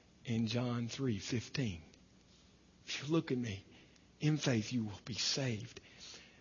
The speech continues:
What I'm telling you, the good news is you don't have to try harder and be better.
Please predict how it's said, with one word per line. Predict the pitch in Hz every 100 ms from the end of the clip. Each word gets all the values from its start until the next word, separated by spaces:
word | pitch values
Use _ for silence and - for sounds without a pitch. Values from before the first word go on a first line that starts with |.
| -
What | 143 185
I'm | 170 147
telling | 196 185 165
you, | 139
the |
good | 123 143 135
news | 143 135
is | 131 123 113
you | 135
don't | 120 147 156
have | - 151 147
to | -
try | - 156 135
harder | 120 151 147 131 110 - - - - - - -
and | 127 123
be | 135
better. | 131 113 139 147 120